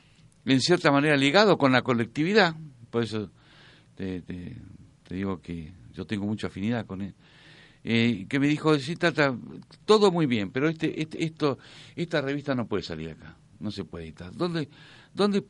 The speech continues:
dónde se puede editar que sirva más?". "En Washington", dije. No me iba a ir a La Habana, ¿no?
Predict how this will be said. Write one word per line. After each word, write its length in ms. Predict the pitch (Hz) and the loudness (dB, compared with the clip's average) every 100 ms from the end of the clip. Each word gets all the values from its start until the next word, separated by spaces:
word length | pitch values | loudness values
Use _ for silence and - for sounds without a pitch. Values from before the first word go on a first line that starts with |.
| - | -12
dónde 300 | - 190 190 | -6 -4 -4
se 160 | - 127 | -6 -8
puede 320 | - 147 135 | -2 0 2
editar 360 | 120 117 143 131 | 0 0 -2 -2
que 140 | 113 | -4
sirva 300 | - 120 101 | -2 0 0
más?". 420 | 90 82 - - _ _ _ _ _ _ _ - | -2 -8 -12 -18 _ _ _ _ _ _ _ -10
"En 100 | 80 | -8
Washington", 640 | 82 73 - - - - | -8 -10 -12 -16 -18 -18
dije. 220 | - - _ _ _ _ _ _ _ _ | -20 -20 _ _ _ _ _ _ _ _
No 120 | 101 | -4
me 100 | 101 | 0
iba 120 | 98 87 | 2 2
a 40 | |
ir 100 | 92 | 0
a 60 | 82 | 2
La 80 | |
Habana, 380 | 113 123 87 82 - 147 151 196 113 | 6 6 6 -4 -8 -12 -2 0 4
¿no? 220 | 131 | 4